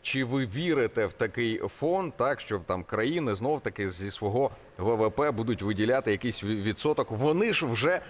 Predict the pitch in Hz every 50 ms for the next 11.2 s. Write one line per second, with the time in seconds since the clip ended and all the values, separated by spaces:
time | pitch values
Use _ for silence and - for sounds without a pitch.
0 | - - - - - 107 123 151 185 185 - 185 165 - - 175 170 165 147 131
1 | 143 170 180 160 143 135 131 120 120 135 123 104 127 127 131 131 117 110 - -
2 | 98 101 95 95 - - 98 101 98 113 139 131 - - 156 139 - 120 110 101
3 | 101 120 127 - - 135 127 131 131 120 127 131 139 165 - - 226 220 196 175
4 | 175 139 - - - 170 180 180 175 170 170 - - 165 156 156 156 151 139 131
5 | 113 98 - - 104 - - - - - - 147 156 180 185 180 165 160 123 131
6 | 160 175 165 - - 190 180 220 214 208 185 147 120 - 131 143 147 151 160 180
7 | 175 170 180 151 - 175 175 170 165 156 - - 165 156 - - - - - -
8 | - - 123 139 143 156 170 160 180 180 165 180 160 170 160 175 160 - 160 147
9 | - 160 156 165 175 180 170 156 120 127 123 165 160 - 214 226 233 175 156 139
10 | 131 127 127 113 104 - - 139 123 123 127 123 - 139 107 110 101 87 87 82
11 | 82 78 73